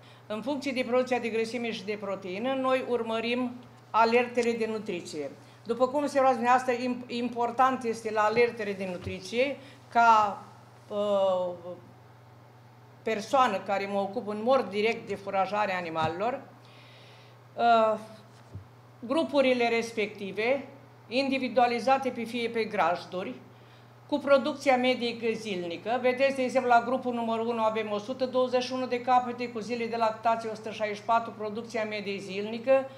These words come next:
grăsimea proteină și deviațiile care ni le dă la grăsime și proteină.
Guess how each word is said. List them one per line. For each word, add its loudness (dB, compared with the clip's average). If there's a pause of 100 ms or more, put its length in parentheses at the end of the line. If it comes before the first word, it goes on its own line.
(140)
grăsimea 2
proteină -4 (200)
și -4
deviațiile 4
care 2
ni -2
le -2
dă 0
la 4
grăsime -6
și -6
proteină. -6